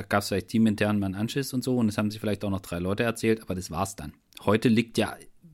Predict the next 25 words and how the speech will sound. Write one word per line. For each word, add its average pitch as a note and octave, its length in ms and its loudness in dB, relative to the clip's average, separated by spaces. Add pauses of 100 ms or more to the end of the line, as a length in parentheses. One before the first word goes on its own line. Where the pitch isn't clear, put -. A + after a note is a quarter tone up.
(760)
ist A#2+ 160 0
ja A#2 100 0
alles B2 300 4
schon A2 160 0
öffentlich. F#2+ 500 -6
Also G2 320 -2 (720)
durch A2 160 4
das B2 140 -6
Internet, A#2+ 460 4
Social A2 260 2
Media A#2+ 440 4
ist - 280 -2
ja, G#2+ 240 0 (1000)
ist - 180 -2
ja A#2+ 120 0
alles, A#2+ 460 2
äh, G2+ 760 -2 (380)
wird B2 260 4
diskutiert, G#2+ 720 2
ist - 240 -4
da A2 80 4
eine G#2+ 180 2
Aufmerksamkeit G2 800 -2
drauf, F2 460 -6
äh, G2 220 -4